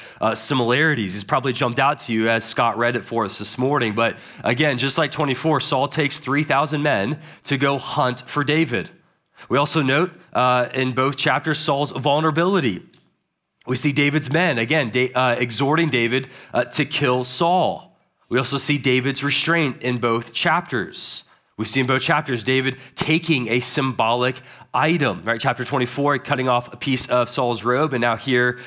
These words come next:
the spear and the jug of water. We have David's important speech in both chapters. We have Saul's disingenuous repentance and acknowledgement of David's success in both chapters. We have Saul and David,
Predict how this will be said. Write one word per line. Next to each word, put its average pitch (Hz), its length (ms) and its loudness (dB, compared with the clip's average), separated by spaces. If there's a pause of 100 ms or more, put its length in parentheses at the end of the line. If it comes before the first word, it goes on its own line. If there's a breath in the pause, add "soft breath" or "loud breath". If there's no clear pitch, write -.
(160 loud breath)
the 117 120 -2
spear 127 480 0
and 120 160 0
the 117 60 -2
jug 110 340 -2
of 110 120 -4
water. 117 540 0 (460)
We 123 140 2
have 123 140 -4
David's 139 420 0
important 135 760 -2
speech - 500 0
in 120 140 0
both 123 240 2
chapters. - 760 -2 (380 soft breath)
We 123 140 0
have 131 180 2
Saul's 143 540 0
disingenuous 135 1080 0
repentance 139 760 0
and 123 280 0 (240 loud breath)
acknowledgement 139 760 0
of 135 100 -2
David's 139 340 -2
success 170 540 0
in 135 140 -2
both 113 160 0
chapters. - 760 -2 (360 soft breath)
We 120 80 0
have 135 100 0
Saul 139 300 2
and 131 80 -2
David, 120 380 0